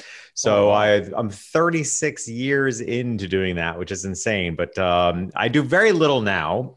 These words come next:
Speaker 1: Uh, but up until five years ago, it was really my mainstay of my income. But about twelve years ago, I started, uh, coaching other entrepreneurs on their businesses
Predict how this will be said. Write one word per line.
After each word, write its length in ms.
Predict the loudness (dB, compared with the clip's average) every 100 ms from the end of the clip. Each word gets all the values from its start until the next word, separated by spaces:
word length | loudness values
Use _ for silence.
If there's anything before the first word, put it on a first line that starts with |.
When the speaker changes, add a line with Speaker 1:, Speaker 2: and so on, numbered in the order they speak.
| _
Speaker 1:
Uh, 340 | 0 2 2 2
but 180 | 0 -2
up 160 | -2
until 680 | -4 -2 0 2 4 2 -2 -12 -20 -20
five 260 | 0 2 4
years 240 | 6 6
ago, 260 | 4 4 4
it 40 |
was 160 | 4 2
really 180 | 4 2
my 180 | 2 0
mainstay 1040 | 0 0 0 -2 -2 0 2 2 0 -4 -6
of 120 | -4
my 140 | -2 -2
income. 580 | -4 -4 -4 -4 -6 -8
But 140 | -4 -2
about 300 | 0 -2 -4
twelve 380 | -6 -2 0 0
years 280 | 0 0
ago, 440 | 0 2 4 2 2
I 120 | -2
started, 720 | -4 -2 0 2 2 -2 -4 -4
uh, 140 | -2 -2
coaching 480 | 0 -2 0 -4 -2
other 220 | 0 0
entrepreneurs 800 | -2 -4 -6 -2 -2 -2 -6 -10 _
on 280 | -2 -2 0
their 200 | 0 0
businesses 680 | 0 0 -2 -6 -8 -8